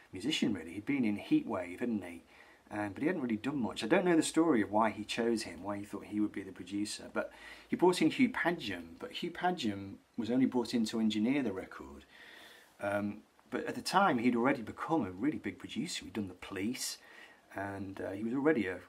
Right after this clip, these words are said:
a hotshot producer, but he agreed to just, you know, be the engineer for Bowie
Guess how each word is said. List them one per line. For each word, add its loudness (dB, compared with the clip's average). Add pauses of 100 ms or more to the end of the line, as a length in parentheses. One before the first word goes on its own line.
(280)
a -6
hotshot 0
producer, 0
but -2
he 4
agreed 8
to -6
just, -4 (180)
you 2
know, -2
be -2
the 2
engineer -2
for -12
Bowie -8